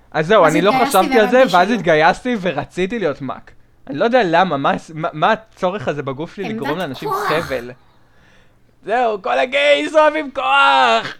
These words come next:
Speaker 1: איך הם
Speaker 2: נכון.
Speaker 1: אוהבים להרגיש לא מונח-, אה, אה, איך זה נ-, נחותים, לשם שינוי. אז אני
Speaker 2: <laughs>
Speaker 1: נורא רציתי את ה-, את התחושה הזאת, אבל לא רק זה, פשוט רציתי להיות מ"כ, אני לא זוכר למה. ואז לא יכולתי מ-, מכל מיני סיבות של ת"ש,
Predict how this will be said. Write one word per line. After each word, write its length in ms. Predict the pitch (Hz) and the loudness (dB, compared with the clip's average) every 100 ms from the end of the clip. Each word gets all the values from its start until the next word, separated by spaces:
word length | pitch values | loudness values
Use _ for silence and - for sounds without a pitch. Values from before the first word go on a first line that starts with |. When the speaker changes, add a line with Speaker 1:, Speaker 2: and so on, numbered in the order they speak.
| - - _ _ | -20 -20 _ _
Speaker 1:
איך 120 | 156 - | -10 -4
הם 20 | |
Speaker 2:
נכון. 80 | 262 | 0
Speaker 1:
אוהבים 400 | 247 208 269 262 | 0 0 -4 -2
להרגיש 360 | 240 226 240 240 | -2 -2 -6 -2
לא 120 | 233 | 0
מונח-, 240 | 233 226 | 0 -4
אה, 80 | 208 190 190 185 - 90 | -6 -2 -2 -2 -6 -6
אה, 180 | 165 160 | -6 -6
איך 120 | 170 | -10
זה 80 | 185 | -14
נ-, 140 | 151 | -10
נחותים, 500 | 160 208 196 196 139 - | -10 -8 -8 -8 -8 -12
לשם 220 | 139 143 | -16 -16
שינוי. 240 | 135 131 120 - - - - | -14 -14 -14 -18 -20 -20 -14
אז 160 | 127 | -6
אני 320 | 147 190 196 220 233 - | -4 -4 -8 -12 -20 -20
Speaker 2:
<laughs> 320 | - - - | -20 -20 -8
Speaker 1:
נורא 200 | 151 190 | -4 -2
רציתי 540 | 185 190 185 185 175 - | -4 -6 -6 -6 -6 -12
את 100 | 139 | -8
ה-, 320 | 139 135 - | -6 -6 -8
את 80 | 127 | -12
התחושה 420 | 135 - 131 - | -12 -14 -16 -14
הזאת, 240 | 127 131 190 - - | -12 -12 -14 -18 -12
אבל 140 | 139 | -4
לא 60 | 226 | -4
רק 180 | 226 - | -4 -8
זה, 160 | 131 | -14
פשוט 240 | - - 165 | -14 -16 -14
רציתי 260 | 185 196 | -12 -12
להיות 200 | 165 147 | -10 -10
מ"כ, 220 | 139 131 - | -10 -14 -14
אני 100 | 135 | -12
לא 100 | 143 | -12
זוכר 180 | 143 | -12
למה. 180 | 87 - - - _ _ - - | -18 -18 -20 -20 _ _ -20 -14
ואז 380 | 143 156 180 190 | -2 0 0 -2
לא 60 | |
יכולתי 320 | 180 180 185 | -4 -4 -6
מ-, 320 | 170 131 127 131 | -8 -8 -10 -10
מכל 180 | 147 | -10
מיני 160 | 160 139 | -10 -10
סיבות 260 | - 123 131 | -12 -14 -14
של 140 | 120 | -18
ת"ש, 360 | - 139 - | -10 -10 -10